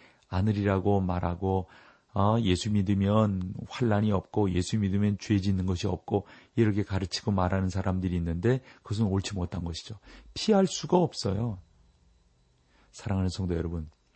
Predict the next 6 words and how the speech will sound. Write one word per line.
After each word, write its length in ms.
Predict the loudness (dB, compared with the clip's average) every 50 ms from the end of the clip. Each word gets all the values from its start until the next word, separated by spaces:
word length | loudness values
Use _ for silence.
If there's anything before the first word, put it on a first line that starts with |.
| _ _ _ _ _ _ _ _ _
우리 160 | 2 2 2
중에 180 | 4 4 4 4
일부는 440 | 6 4 4 4 2 4 4 4 2
하늘에 320 | 2 0 0 0 2 4 2
오른 380 | 4 4 4 4 4 2 0
후에 500 | -2 -2 -2 2 2 4 4 2 0 -2